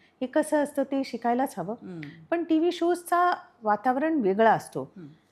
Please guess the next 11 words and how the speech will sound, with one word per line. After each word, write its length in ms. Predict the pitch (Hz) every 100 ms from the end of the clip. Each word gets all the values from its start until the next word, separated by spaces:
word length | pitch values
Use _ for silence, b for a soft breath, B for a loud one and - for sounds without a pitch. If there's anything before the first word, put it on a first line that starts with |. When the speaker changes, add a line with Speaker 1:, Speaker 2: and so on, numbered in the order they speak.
| _
Speaker 1:
आणि, 480 | - 202 233 240 233 -
अ, 100 | 190 185 180 175 175 _ _ _ _ _ _ -
अ, 280 | 196 185 190 -
चुकीचं 400 | 247 294 285 339
आणि, 280 | 320 339 285 -
अ, 100 | 233 196 185 190 185 185
अ, 200 | - 185 185
चांगलं 300 | 202 190 240
वाईटचं 340 | 254 254 247 277
प्रश्न 380 | 254 254 294 269
नाहीये, 300 | 226 208